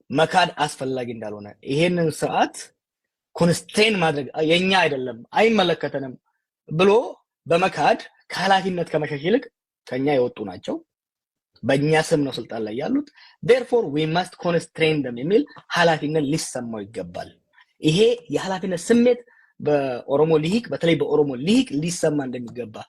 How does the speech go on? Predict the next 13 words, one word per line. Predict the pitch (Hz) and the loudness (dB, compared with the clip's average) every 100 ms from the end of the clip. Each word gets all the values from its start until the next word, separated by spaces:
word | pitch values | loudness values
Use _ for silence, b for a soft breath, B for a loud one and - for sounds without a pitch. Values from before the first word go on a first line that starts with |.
| B B B _ _ _ - | B B B _ _ _ -4
ካስታወስክ | 127 156 190 190 196 - _ _ | 2 4 4 2 -2 -6 _ _
ምን | 143 175 | -4 0
ነበር | 165 156 | 2 2
ሲደ-፣ | 139 139 143 135 | -2 0 0 0
ሲ-፣ | 131 135 131 123 123 | -2 -2 0 -2 0
የነበረው? | 127 139 127 127 | 0 -2 -2 -4
በተለይ | 123 139 | -2 0
እኔ | 139 | 0
በእስር | 135 127 127 | 0 -2 -4
ቤት | 123 | -6
እያለሁ | 113 110 101 - B B B - | -6 -8 -8 -12 B B B -4
ኮምፕሊትሊ፣ | 208 196 208 214 196 139 - _ | 2 2 2 0 0 -4 -10 _
እ፣ | 131 | -8